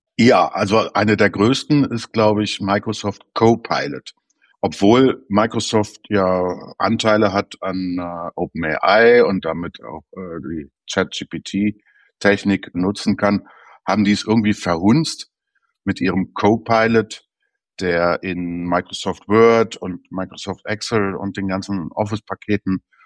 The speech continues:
von Microsoft sichtbar wird. Ich probiere das alle paar Monate mal wieder neu aus, weil ich's mir nicht vorstellen kann. Aber die K I verhunzt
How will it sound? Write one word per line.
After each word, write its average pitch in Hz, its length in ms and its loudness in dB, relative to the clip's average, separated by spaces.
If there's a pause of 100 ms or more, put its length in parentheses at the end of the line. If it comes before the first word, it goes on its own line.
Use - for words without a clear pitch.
von 87 160 -2
Microsoft 87 640 -2 (400)
sichtbar 92 500 0
wird. 92 300 0 (500)
Ich - 220 -8
probiere 127 340 4
das 135 240 2 (540)
alle 131 220 4
paar 113 220 0
Monate 120 540 2
mal 107 240 0
wieder 110 240 0
neu 104 320 0
aus, 135 400 0
weil 113 160 0
ich's 113 160 -6
mir 113 100 -2
nicht 104 220 -4
vorstellen 98 680 0
kann. 104 240 -4 (800)
Aber 110 340 2
die - 380 -10
K 107 260 -4
I 113 420 -4 (140)
verhunzt 110 720 -2